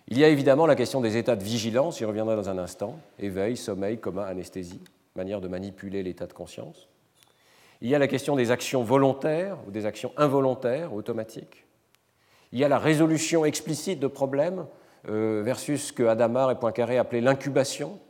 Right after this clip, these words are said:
c'est-à-dire ce traitement non conscient, mais qui conduit, in fine, à la résolution de problèmes mathématiques, par exemple. Il y a bien d'autres exemples.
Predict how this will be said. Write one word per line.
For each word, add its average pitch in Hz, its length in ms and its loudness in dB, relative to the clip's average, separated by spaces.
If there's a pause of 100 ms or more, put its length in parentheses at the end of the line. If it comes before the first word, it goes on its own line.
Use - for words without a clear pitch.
(120)
c'est-à-dire 107 440 -6
ce - 100 -10
traitement 123 420 -8
non 123 140 -2
conscient, 123 380 -6
mais 151 100 -4
qui 113 160 -12
conduit, 147 380 -4
in 135 60 -6
fine, 120 260 -8
à 147 80 -4
la 123 80 0
résolution 110 420 -6
de 123 60 -8
problèmes 107 240 -6
mathématiques, 104 580 -8
par 87 140 -10
exemple. 92 240 -12 (400)
Il 127 60 -8
y - 40 2
a - 20 2
bien 156 160 6
d'autres 151 220 2
exemples. 104 400 -6